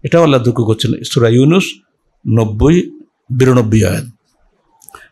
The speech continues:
কোরআনে কাহিনী বলার পরে যদি কেউ বানোয়াট কাহিনী বলে, তাকে শুনবেন নাকি? কোরআন তো অভ্রান্ত সত্য। এইবার আসেন,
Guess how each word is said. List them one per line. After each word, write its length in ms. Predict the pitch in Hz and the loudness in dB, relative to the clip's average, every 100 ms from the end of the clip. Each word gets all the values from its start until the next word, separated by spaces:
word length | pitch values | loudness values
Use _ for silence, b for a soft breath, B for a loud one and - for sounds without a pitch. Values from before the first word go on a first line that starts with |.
| _ - | _ 0
কোরআনে 460 | 147 160 180 185 | 4 4 4 0
কাহিনী 400 | - 151 156 156 | 0 2 2 2
বলার 320 | 135 131 131 | 0 2 0
পরে 280 | 120 123 123 | 2 0 2
যদি 260 | 120 120 127 | 2 0 0
কেউ 120 | 127 | -2
বানোয়াট 480 | 107 117 135 160 - | 0 2 2 2 2
কাহিনী 260 | 131 139 | 2 4
বলে, 200 | 120 113 | 2 2
তাকে 180 | 104 123 | 0 -2
শুনবেন 300 | 113 131 143 | 2 2 2
নাকি? 440 | 113 101 90 - 131 _ - - _ B B B B B B | 2 0 -2 -4 -10 _ -20 -20 _ B B B B B B
কোরআন 280 | - 151 180 | 0 2 4
তো 100 | 175 | 2
অভ্রান্ত 460 | 180 151 196 233 226 | 2 2 0 0 -2
সত্য। 580 | 233 220 - - - - _ _ _ _ _ _ - - _ _ _ - - - - - - - - - - | -2 -4 -4 -8 -8 -12 _ _ _ _ _ _ -20 -20 _ _ _ -18 -16 -16 -18 -20 -16 -16 -16 -10 0
এইবার 300 | 135 156 151 | 2 4 4
আসেন, 280 | 151 - | 2 0